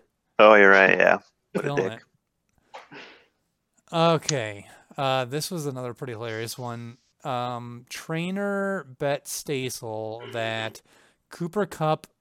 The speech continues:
Speaker 2: and Robert Woods would be at least ten points apart from each other in their fantasy
Speaker 1: Boom.
Speaker 2: scores. And
Speaker 1: I
Speaker 2: they were,
Speaker 1: checked
Speaker 2: like,
Speaker 1: on that
Speaker 2: one,
Speaker 1: one.
Speaker 2: they were, like, one point apart. Stace wins that one.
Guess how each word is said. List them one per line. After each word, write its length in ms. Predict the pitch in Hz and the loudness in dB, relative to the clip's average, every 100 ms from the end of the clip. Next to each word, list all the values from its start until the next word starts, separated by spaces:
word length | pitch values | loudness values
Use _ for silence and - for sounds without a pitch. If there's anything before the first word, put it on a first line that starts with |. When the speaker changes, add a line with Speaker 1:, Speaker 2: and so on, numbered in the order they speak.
| _ _ _ - | _ _ _ -12
Speaker 2:
and 160 | 131 | -8
Robert 280 | 127 127 123 | -6 -6 -8
Woods 440 | 117 120 117 113 113 | -8 -6 -8 -10 -12
would 160 | 117 | -12
be 180 | 117 120 | -12 -12
at 200 | 117 120 | -16 -16
least 260 | 131 127 - | -14 -14 -14
ten 240 | 139 143 | -12 -12
points 320 | - 156 131 | -10 -10 -10
apart 340 | 120 139 127 - | -10 -6 -6 -8
from 200 | 117 101 | -16 -14
each 160 | 101 | -10
other 300 | 107 104 104 | -8 -8 -10
in 320 | 117 113 113 107 - | -12 -16 -16 -16 -16
their 120 | 107 | -4
fantasy 360 | 123 131 117 104 | 0 2 2 -2
Speaker 1:
Boom. 60 | 104 | -6
Speaker 2:
scores. 540 | 110 107 104 104 - _ _ _ _ - | -8 -10 -10 -12 -14 _ _ _ _ -10
And 100 | 127 | -6
Speaker 1:
I 20 | |
Speaker 2:
they 20 | |
were, 60 | 139 | 2
Speaker 1:
checked 220 | 117 113 | 2 4
Speaker 2:
like, 60 | 101 | 4
Speaker 1:
on 60 | |
that 160 | 110 113 | 6 4
Speaker 2:
one, 100 | 104 | 4
Speaker 1:
one. 180 | 104 107 | 0 0
Speaker 2:
they 100 | 151 | -4
were, 80 | |
like, 120 | 151 127 | -4 -4
one 360 | 110 113 120 | -8 -10 -10
point 260 | - 110 110 | -12 -14 -14
apart. 440 | 107 117 107 110 _ _ _ _ _ _ | -10 -8 -8 -10 _ _ _ _ _ _
Stace 300 | - 156 143 | -8 -6 -4
wins 200 | - 127 | -4 -6
that 180 | 113 104 | -6 -8
one. 180 | 107 | -10